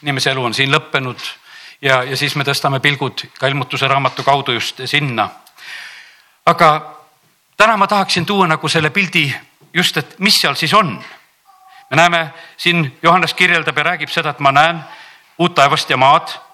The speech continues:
Esimene taevas ja maa on kadunud, merd ei ole enam. Ja, ja ta näeb uut Jeruusalemma, ta näeb seda uut Jeruusalemma taevast tulevat.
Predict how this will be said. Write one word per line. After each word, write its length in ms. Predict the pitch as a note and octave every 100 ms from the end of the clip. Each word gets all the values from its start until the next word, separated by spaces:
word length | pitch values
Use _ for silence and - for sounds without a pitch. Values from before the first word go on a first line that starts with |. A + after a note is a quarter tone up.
| _ _ D#3+
Esimene 460 | D#3 D3+ C#3+ C#3 - - _ _
taevas 300 | C#3+ D3+ C#3+
ja 80 | C#3
maa 200 | C#3 C3+
on 40 | B2+
kadunud, 540 | D#3 E3+ E3 D#3 - -
merd 300 | C#3+ D3 C#3+
ei 60 | D#3+
ole 160 | D#3 D#3+
enam. 260 | D#3+ D3 B2+ - _ - - _ _ _ _ - _ - _ _ _
Ja, 400 | D3 D3+ C#3+ C#3 - - -
ja 60 | C3+
ta 100 | E3
näeb 200 | F3 E3+ -
uut 260 | G3 G3+ -
Jeruusalemma, 800 | D3 D#3+ E3+ D#3+ D#3 D3+ D3+ C#3+ - -
ta 120 | - F3+
näeb 160 | G3 -
seda 200 | F#3 D#3+ D#3+
uut 240 | G#3 G#3
Jeruusalemma 760 | D#3+ E3+ F#3+ F3 D3 C#3+ C#3+ C#3 - - -
taevast 840 | G3 G3+ D#3+ A#2 A2+ - - _ _
tulevat. 680 | F#3+ E3+ F#2+ E2 - -